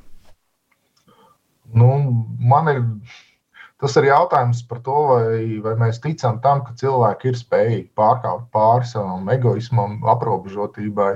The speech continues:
un, ā, fobijām un viens otrā redzēt primāri cilvēkus. Es nezinu.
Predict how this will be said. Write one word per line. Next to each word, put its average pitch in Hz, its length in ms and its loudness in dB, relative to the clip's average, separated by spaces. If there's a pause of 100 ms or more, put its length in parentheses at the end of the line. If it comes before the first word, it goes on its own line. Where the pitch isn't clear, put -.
(540)
un, 113 380 2
ā, 101 140 0 (640)
fobijām 123 840 2 (160)
un 113 160 -6
viens 117 240 0
otrā 120 360 0
redzēt 117 380 0
primāri 107 460 -2
cilvēkus. - 720 -8 (600)
Es 127 140 -4
nezinu. 123 480 2